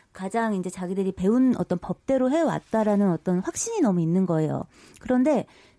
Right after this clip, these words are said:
그 가치관이 요런 어떤 성인지 감수성 혹은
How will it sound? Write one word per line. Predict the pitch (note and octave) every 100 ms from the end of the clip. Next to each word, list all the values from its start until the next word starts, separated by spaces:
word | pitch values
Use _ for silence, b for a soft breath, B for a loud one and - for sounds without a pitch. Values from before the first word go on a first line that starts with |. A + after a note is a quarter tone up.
| _
그 | - E4+
가치관이 | - E3+ - E4 D#4+ C#4 B3+ B3
요런 | G3 B3+ C#4+
어떤 | F#3+ - G3
성인지 | F#3+ F4+ F4 C#4+
감수성 | G#3 F3 F3 - B3+ C4
혹은 | F#3+ G#3+ A3 G#3+